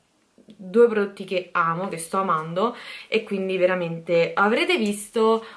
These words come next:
o vedrete tra poco il video dei preferiti di questo mese che abbiamo girato con Deborah, e l'abbiamo girato prima di Milano, quindi una settimana e mezzo fa, e, <laughs> e questi prodotti ancora non li avevo. Vado a mettere quindi il burro cacao di questa marca qui,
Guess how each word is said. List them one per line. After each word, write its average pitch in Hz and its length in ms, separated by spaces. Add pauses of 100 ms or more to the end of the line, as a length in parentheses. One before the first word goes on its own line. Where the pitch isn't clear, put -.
o 214 200
vedrete 208 340
tra 214 140
poco 180 420
il 175 80
video 214 240
dei 196 80
preferiti 180 480
di 175 100
questo 170 320
mese 180 580
che - 100
abbiamo 175 240
girato 170 320
con 165 160
Deborah, 165 440 (260)
e 226 100
l'abbiamo 214 240
girato 233 320
prima 220 300
di 175 100
Milano, 185 540 (100)
quindi 185 260
una 214 140
settimana 180 580
e 175 60
mezzo 165 500
fa, 160 340 (480)
e, 170 640
<laughs> - 320
e 277 240
questi 262 320
prodotti 254 380
ancora 202 360
non 220 160
li 196 80
avevo. 185 460
Vado 220 140
a 220 40
mettere 214 300
quindi 190 180
il 180 80
burro 226 280
cacao 185 380
di 180 120
questa 170 260
marca 214 320
qui, 170 580